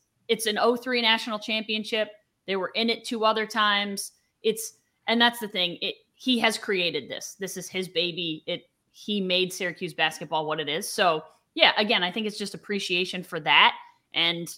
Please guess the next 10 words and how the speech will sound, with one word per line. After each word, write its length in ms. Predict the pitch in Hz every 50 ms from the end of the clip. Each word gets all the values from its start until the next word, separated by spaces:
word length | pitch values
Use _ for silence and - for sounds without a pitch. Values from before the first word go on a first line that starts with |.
| - _ _ _ _ _ _ _
what 120 | 185 190
he's 220 | 185 208 208 190 -
been 120 | 202 196
able 220 | 190 202 190 202 202
to 140 | - 196
do 200 | 165 190 202 220 233
with 180 | 214 202 185 185
a 60 | 175
school 400 | - - - 233 247 254 269 269
that 180 | 214 196 175